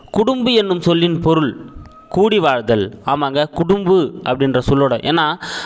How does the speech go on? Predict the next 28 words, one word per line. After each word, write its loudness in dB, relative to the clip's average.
குடம்பை, 0
குடும்பு, 2
கடும்பு 0
அப்படின்ற 0
வார்த்தைகள்லாம் 0
பயன்படுத்தப்பட்டிருக்குங்க. 0
அதுல 2
குடும்பு 0
அப்படின்ற 0
வார்த்தையோட 0
அந்த -4
மீனிங் 2
என்னன்னா, 0
கூடி 2
வாழ்தல், 0
எல்லாரும் 2
ஒண்ணா 0
சேர்ந்து 0
கூடி 0
வாழக்கூடியது 2
தான் 0
அதனோட 0
மீனிங் 2
அப்படின்றது. 0
ஆமா, 0
இதுவும் 0
கரெக்ட் -4
தான். -6